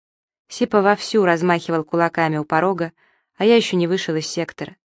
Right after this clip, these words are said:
Сипа обернулся, чтобы посмотреть, где я, и пропустил сильный удар.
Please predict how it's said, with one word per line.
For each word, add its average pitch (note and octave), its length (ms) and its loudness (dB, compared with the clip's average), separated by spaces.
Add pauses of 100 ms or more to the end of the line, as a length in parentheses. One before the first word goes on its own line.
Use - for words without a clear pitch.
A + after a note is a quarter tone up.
(560)
Сипа G#3 300 0
обернулся, F3+ 520 2
чтобы D#3+ 300 -4
посмотреть, E3 560 -4
где E3+ 260 0
я, E3+ 160 -2 (400)
и B3 100 -2
пропустил A3 540 0
сильный G3 420 0
удар. F3+ 340 -2